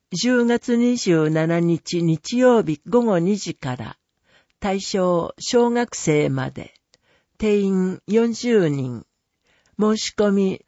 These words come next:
当日会場へ。先着順。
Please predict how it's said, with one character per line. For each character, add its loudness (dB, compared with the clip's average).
当 2
日 -2
会 -2
場 2
へ。 -2
先 0
着 -4
順。 -2